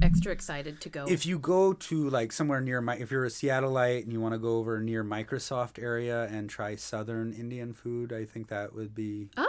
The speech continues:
Speaker 2: a good place to go. So I can go on and on about
Speaker 1: <laughs>
Speaker 2: tandoori chicken. Anything out of the tandoor is really good.
Speaker 1: Yeah.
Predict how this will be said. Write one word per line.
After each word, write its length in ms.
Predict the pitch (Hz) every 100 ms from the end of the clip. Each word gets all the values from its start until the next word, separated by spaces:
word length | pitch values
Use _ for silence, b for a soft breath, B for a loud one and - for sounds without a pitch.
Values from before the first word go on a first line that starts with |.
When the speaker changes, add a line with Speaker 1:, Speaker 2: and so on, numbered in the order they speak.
| 719
Speaker 2:
a 160 | 202 120
good 160 | 123 113
place 300 | - 113 -
to 80 | 113
go. 280 | 120 120
So 80 | 120
I 120 | 143
can 120 | 156 185
go 140 | 160
on 160 | 131 131
and 140 | 120
on 100 | 123
about 240 | 123 107
Speaker 1:
<laughs> 40 | -
Speaker 2:
tandoori 360 | 127 131 135
chicken. 380 | 127 165 156 156
Anything 340 | 165 214 233 220
out 100 | 190
of 120 | 147
the 80 | 139
tandoor 480 | 147 123 123 131
is 140 | 123 110
really 260 | 117 117
good. 340 | 110 110 139 185
Speaker 1:
Yeah. 380 | 202 208 180